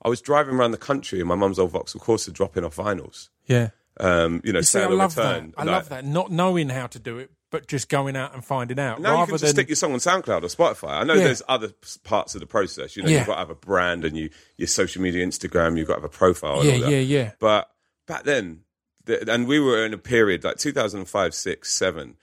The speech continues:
Speaker 1: so much change, you know, 'cause you got, obviously, MySpace revolution,
Speaker 2: Yeah.
Speaker 1: YouTube,
Speaker 2: Yeah,
Speaker 1: and
Speaker 2: yeah,
Speaker 1: all of a
Speaker 2: yeah.
Speaker 1: sudden it's like, okay, it went so quickly from vinyls to,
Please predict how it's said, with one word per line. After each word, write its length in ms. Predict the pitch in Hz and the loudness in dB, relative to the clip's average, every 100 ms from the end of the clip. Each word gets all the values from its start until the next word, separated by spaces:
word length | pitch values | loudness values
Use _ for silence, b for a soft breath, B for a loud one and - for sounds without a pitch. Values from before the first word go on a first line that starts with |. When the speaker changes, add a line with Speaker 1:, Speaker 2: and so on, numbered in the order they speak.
| _ _ | _ _
Speaker 1:
so 340 | - - 117 | 0 4 4
much 260 | 101 - - | 4 -2 -2
change, 340 | 90 78 69 | -2 -2 -10
you 60 | 95 | -10
know, 120 | 80 | -10
'cause 160 | - - | -10 -12
you 60 | |
got, 260 | 95 85 - _ _ _ - | -6 -6 -6 _ _ _ -14
obviously, 200 | 98 101 | -10 -4
MySpace 720 | 101 117 113 - 78 73 - | 0 0 0 -4 -6 -8 -8
revolution, 640 | 78 71 71 69 78 76 76 | -6 -6 -8 -8 -10 -8 0
Speaker 2:
Yeah. 240 | 120 117 - - | 0 0 -4 -4
Speaker 1:
YouTube, 720 | 104 135 131 - 73 67 - _ - | 2 4 2 -2 -4 -6 -16 _ -4
Speaker 2:
Yeah, 160 | 123 139 | 0 2
Speaker 1:
and 80 | 131 | 4
Speaker 2:
yeah, 40 | 127 | 4
Speaker 1:
all 80 | 131 | 4
of 60 | |
a 40 | 135 | 2
Speaker 2:
yeah. 60 | |
Speaker 1:
sudden 220 | 131 127 | 2 0
it's 200 | 107 - | -2 -4
like, 320 | 101 98 90 - _ _ - | 0 0 0 -4 _ _ -10
okay, 360 | 110 117 101 101 _ _ _ _ | -4 0 0 0 _ _ _ _
it 120 | 104 | -6
went 220 | 117 131 - | -4 -4 -4
so 260 | - 175 | 0 0
quickly 420 | 156 - 165 - 95 | 0 -4 -10 -8 -10
from 280 | 107 95 90 _ | -10 -10 -12 _
vinyls 720 | - 131 131 85 71 101 - - _ _ _ _ - | -2 0 0 -2 -10 -14 -18 -20 _ _ _ _ -8
to, 320 | - 101 95 | 2 2 2